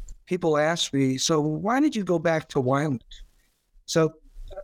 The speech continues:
um, for those that don't know, I was, uh, at Weiland for about seven and a half years, right straight out of college. Uh, moved to the East Coast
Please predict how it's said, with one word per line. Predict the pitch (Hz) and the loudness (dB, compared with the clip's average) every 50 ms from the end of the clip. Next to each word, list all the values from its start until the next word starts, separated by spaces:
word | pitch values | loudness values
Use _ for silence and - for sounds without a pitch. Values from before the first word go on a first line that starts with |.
| _ - | _ 0
um, | 165 151 156 156 147 147 147 151 - _ | 2 2 2 2 -2 -4 -6 -10 -16 _
for | - 165 156 | -4 -2 0
those | 175 208 196 156 | 2 2 0 0
that | 160 156 147 | -2 -2 0
don't | 160 156 151 143 | 0 0 0 0
know, | 147 160 175 156 | 0 0 0 2
I | 147 147 156 | 2 2 0
was, | 170 165 160 151 147 139 - - | 0 2 0 0 0 0 -2 0
uh, | 143 143 143 143 139 135 139 - - | 0 2 2 2 2 0 -2 -2 0
at | 151 156 165 | 0 0 0
Weiland | 147 139 139 143 147 156 160 156 147 143 131 | 0 -2 0 0 2 2 2 0 0 -2 -2
for | - - 147 139 | -4 -2 -2 -2
about | 127 135 139 139 139 135 - _ - | 0 0 0 0 0 -2 -4 _ -8
seven | - - 143 151 151 151 | -4 -2 0 0 2 0
and | 143 143 | 0 2
a | 135 | 2
half | 143 147 139 - | 0 0 -2 -2
years, | 139 139 151 156 151 143 135 120 - - - - _ - - - - _ _ - _ | 0 2 2 2 2 2 0 -2 -2 -6 -10 -12 _ -20 -20 -20 -20 _ _ -14 _
right | - 131 147 156 - | 2 4 4 4 2
straight | - - - 135 151 165 | 0 -4 -2 0 0 2
out | 160 151 156 | 2 0 0
of | 156 | -2
college. | - 165 160 160 170 160 - 92 - - - - - - - _ _ _ _ _ _ _ _ _ _ _ _ _ - | -2 0 0 2 0 0 -2 -4 -6 -8 -10 -12 -16 -20 -20 _ _ _ _ _ _ _ _ _ _ _ _ _ -4
Uh, | 131 127 127 131 127 127 127 127 127 127 127 135 | -2 0 0 2 2 2 2 2 0 0 -2 -2
moved | 147 165 180 190 180 - | 0 0 0 0 0 0
to | 170 156 | 0 0
the | 147 165 | 2 0
East | 180 180 - - | 0 -2 -4 -2
Coast | - 170 185 175 151 170 190 - - - | 0 2 2 2 2 0 -4 -6 -10 -12